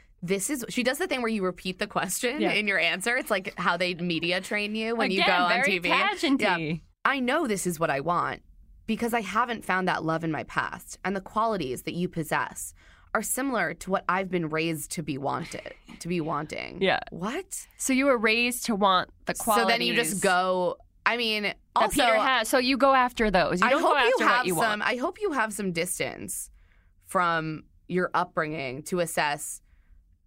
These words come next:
Speaker 1: to, like, tease out what from your upbringing is not just what you were raised to want, but what
Speaker 2: Yeah.
Speaker 1: you want. <laughs>
Speaker 2: Exactly. Like, you know,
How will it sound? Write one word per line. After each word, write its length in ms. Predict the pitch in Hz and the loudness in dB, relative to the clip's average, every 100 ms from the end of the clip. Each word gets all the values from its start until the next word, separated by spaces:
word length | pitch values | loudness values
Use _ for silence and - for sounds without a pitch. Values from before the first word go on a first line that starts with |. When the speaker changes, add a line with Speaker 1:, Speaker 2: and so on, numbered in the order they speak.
| _ _ _ _ _ _ _ - | _ _ _ _ _ _ _ -4
Speaker 1:
to, 120 | 349 | -2
like, 180 | 349 - | -2 -4
tease 380 | - 302 311 247 | -4 0 0 2
out 240 | 262 202 | 0 0
what 180 | 208 - | -2 -2
from 140 | 262 | -2
your 120 | 240 208 | 0 0
upbringing 480 | 202 220 214 190 175 | 0 -2 -2 -4 -2
is 240 | 190 190 | -2 0
not 220 | 185 190 | 0 0
just 200 | 196 185 | -2 -2
what 160 | 180 165 | -2 0
you 100 | 170 | 0
were 100 | 165 | 0
raised 320 | 180 214 - | 0 -2 -2
to 60 | 180 | 0
want, 260 | 156 147 | 0 -2
but 120 | 165 | -4
what 160 | 147 156 | -2 0
Speaker 2:
Yeah. 160 | 190 120 | 0 -2
Speaker 1:
you 40 | |
want. 180 | 165 - - | -6 -12 -8
<laughs> 160 | 220 - | -6 -2
Speaker 2:
Exactly. 600 | 202 196 151 - 64 - | 2 4 2 0 -8 -4
Like, 260 | 202 196 - - - - - - | 0 0 -2 -18 -20 -20 -16 -4
you 80 | 339 | 2
know, 260 | 247 247 | 2 2